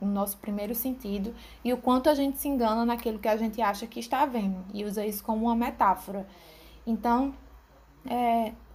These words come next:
ter a, é, na educação, colo-, passar pra frente na educação a ideia de que o conhecimento pode resultar de erros de percepção é uma mudança,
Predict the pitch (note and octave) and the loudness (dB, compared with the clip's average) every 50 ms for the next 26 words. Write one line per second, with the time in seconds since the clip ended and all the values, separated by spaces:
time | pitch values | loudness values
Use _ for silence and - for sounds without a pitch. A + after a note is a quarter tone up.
0 | - - - C#4 C4 D4+ F4 F4+ F4+ D#4 C4 - - - - - - - - - | -20 0 2 6 6 6 6 6 4 2 0 -4 -12 -20 -20 -20 -20 -14 -6 -4
1 | A3+ A3+ A3 A3 A3 A3 A3+ G#3 G3 G3 - - G#3+ G3+ G3 F#3+ G3+ G#3 G#3 G#3+ | -2 -2 -2 -2 -2 -2 -4 -4 -8 -8 -8 -6 -6 -4 -4 -2 0 2 4 4
2 | A3+ G#3+ A#3 A#3 A#3+ A3+ A#3+ A#3 - - G#3 G3 F#3 F3+ F3+ F3+ - - - - | 4 2 0 4 4 4 4 2 -2 -2 -2 -4 -4 -6 -8 -12 -14 -20 -20 -20
3 | - - - - - - - - - - - - A#3+ A#3 A#3+ A#3+ - - A3+ B3+ | -20 -20 -20 -20 -20 -20 -20 -20 -20 -20 4 6 8 8 8 6 6 4 4 4
4 | - - F4 F4+ F4+ F4 E4+ F4 E4+ - - A#3+ A3+ A3+ A#3 A#3+ A3+ A3 G#3+ G#3+ | 6 6 6 6 6 4 2 2 2 2 -4 -6 -6 -4 -2 -2 0 2 2 2
5 | G#3+ A3+ A#3 B3 A#3 A#3 A#3 - - G#3+ F#3+ G3 F#3+ F#3+ F#3+ G#3 G3 G3+ G#3 G3 | 0 -2 0 0 0 0 0 -2 -8 -8 -6 -2 -2 -2 -2 -2 0 2 2 2
6 | G3 F#3+ F#3 G3 G3+ G3 - - G#3+ G#3 G3+ G#3+ G3 - A#3 A#3 A3+ A#3 C4 B3+ | 2 0 -2 -4 -10 -12 -10 -10 -8 -6 -6 -8 -4 -2 0 0 2 0 0 -2
7 | - C#4+ C#4+ C#4 B3 G#3+ F#3+ F3+ F#3+ - - - G3 F#3+ - - - - - - | -4 -4 -2 0 0 0 -2 -4 -6 -10 -12 -14 -14 -14 -14 -20 -20 -20 -20 -20
8 | - - - - - - - B3 A#3+ C#4 C#4+ D#4+ D4 C#4 B3+ A#3 A#3+ A3+ - A3+ | -20 -20 -20 -20 -20 4 8 8 8 8 8 4 2 2 2 0 -2 -2 2 4
9 | G3 G3 G3 F#3 G3 G3 - - - _ - - - - G3+ G#3+ G#3+ G3 B3+ C#4+ | 6 8 8 8 6 2 -4 -14 -20 _ -20 -20 -12 -6 -4 0 2 2 2 2
10 | C4+ C4+ B3 G3+ A3+ G#3 - G3+ G3+ G3 - - G#3 F#3+ G3 - - - B3 B3 | 0 -2 -4 -4 -4 -4 -4 -6 -6 -6 -4 -4 -6 -6 -6 -10 -6 -4 -2 0
11 | C#4 D4 D4 B3+ G#3+ G3 - - - - G#3+ A#3+ C4+ D#4 E4 D#4+ C#4 B3 G#3+ G3 | 2 2 2 0 -2 -6 -10 -12 -2 4 4 4 6 4 2 0 0 0 0 0
12 | G#3 G3 G3 G3 G3 - - G3+ G3 F#3+ F#3+ - | 0 -2 -2 -4 -6 -6 -4 -4 -4 -4 -6 -10